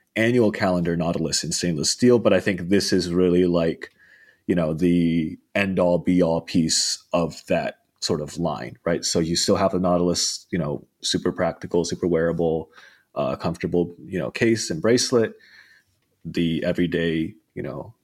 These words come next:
practicality of the water resistance. Um, and then you have, you know, white gold, which, I mean, I could take it or leave it, but really a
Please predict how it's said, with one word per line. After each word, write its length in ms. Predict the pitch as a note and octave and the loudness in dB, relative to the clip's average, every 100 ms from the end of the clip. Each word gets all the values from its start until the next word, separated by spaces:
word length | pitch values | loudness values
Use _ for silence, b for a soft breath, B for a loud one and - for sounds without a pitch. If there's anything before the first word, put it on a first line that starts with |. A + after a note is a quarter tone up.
| _ | _
practicality 640 | - D#2+ - F#2+ F2+ F2 | -8 -8 -4 0 0 2
of 160 | F2 D#2+ | 0 0
the 60 | E2+ | -2
water 240 | F#2 G2 | 2 2
resistance. 760 | G2 F#2+ - - F#2 - - - B B B B _ | 0 0 -2 -2 -4 -4 -10 -12 B B B B _
Um, 300 | E2+ D#2+ E2 F2 | -4 -2 -4 -2
and 180 | F#2+ | 0
then 240 | F2+ F2 E2+ | 2 2 0
you 100 | F2 | -2
have, 640 | F2 E2+ D#2+ D#2 - - _ _ _ _ _ - | -2 -2 -2 -4 -10 -20 _ _ _ _ _ -6
you 80 | G#2+ | -4
know, 80 | |
white 300 | F2+ C3 D3 | 4 4 4
gold, 240 | D#3 D3 C3+ | 4 4 6
which, 560 | A2 - - - - - | 4 2 -2 -2 -4 -2
I 60 | |
mean, 120 | G#2+ G2+ | 2 2
I 60 | |
could 140 | G#2 G#2 | 0 0
take 220 | G#2 G#2+ | 0 0
it 80 | G2 | 2
or 80 | |
leave 240 | G2 G#2+ G#2+ | 4 4 4
it, 180 | G2+ - | 0 0
but 320 | F#2 - - | 0 0 -4
really 400 | F#2+ F#2 F#2 E2+ - | 0 2 2 0 -2
a 320 | F2+ E2+ | -2 -2